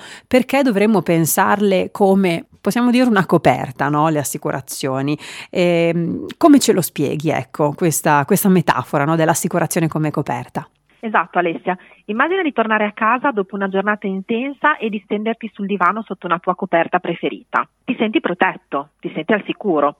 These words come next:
Speaker 2: Ecco, un'assicurazione dovrebbe darti proprio la stessa sensazione, quella di tranquillità. Sapere che se qualcosa va storto, non sei tu a sostenere tutte le spese previste per riparare o sostituire il danno.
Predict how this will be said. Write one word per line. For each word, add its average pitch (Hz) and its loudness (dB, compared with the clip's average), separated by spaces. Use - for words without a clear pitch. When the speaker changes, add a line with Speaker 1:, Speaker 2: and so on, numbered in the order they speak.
Speaker 2:
Ecco, - -2
un'assicurazione 294 -2
dovrebbe 214 -2
darti 175 -2
proprio 262 -2
la 269 -2
stessa 220 -6
sensazione, 165 -12
quella 247 0
di 220 -6
tranquillità. 190 -2
Sapere 240 2
che 190 -2
se 156 -6
qualcosa 185 0
va 208 -2
storto, 262 0
non 247 -4
sei 226 2
tu 311 2
a 180 4
sostenere 180 -2
tutte 208 -6
le 214 0
spese 214 -2
previste 254 0
per 214 0
riparare 208 0
o 185 -2
sostituire 196 0
il 170 0
danno. 151 0